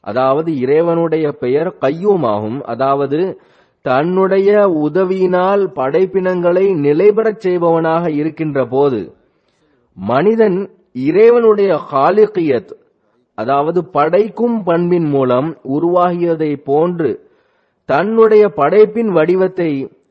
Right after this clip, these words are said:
இறைவனுடைய கையூமியத், அதாவது நிலைபெறச் செய்யும் பண்பின் மூலம் அது சீர்குலைவதிலிருந்து காப்பாற்றுவதும் மனிதனின் கடமையாகும்.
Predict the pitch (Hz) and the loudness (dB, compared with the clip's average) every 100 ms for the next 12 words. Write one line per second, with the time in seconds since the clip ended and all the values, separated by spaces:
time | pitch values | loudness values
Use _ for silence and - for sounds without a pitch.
0 | _ _ - 113 123 156 185 220 233 233 | _ _ -16 -8 -2 0 2 4 4 4
1 | 220 214 220 214 - 160 175 226 240 220 | 4 4 2 0 -2 -2 -2 0 0 2
2 | 156 123 - _ - 123 143 156 160 131 | 2 0 -8 _ -8 -2 0 0 0 -2
3 | 98 _ _ _ - 117 127 151 190 214 | -4 _ _ _ -14 -6 -2 2 4 4
4 | 226 226 - 202 196 190 185 160 156 156 | 4 0 2 0 0 -2 -2 -2 -2 -2
5 | 151 143 135 131 120 113 - _ _ _ | -4 -2 -2 -2 -2 -6 -14 _ _ _
6 | - 131 147 139 - 196 220 214 202 185 | -8 -6 -4 -6 -8 -6 -2 2 4 2
7 | 180 160 151 151 165 180 175 120 113 139 | 0 -2 0 0 -2 -4 -4 -2 -2 0
8 | 170 170 170 160 160 208 233 214 185 165 | 0 -2 -2 -2 0 0 0 0 0 -2
9 | 160 160 156 127 127 127 117 110 113 110 | -2 -4 -4 -4 -4 -4 -4 -4 -6 -8
10 | 82 | -10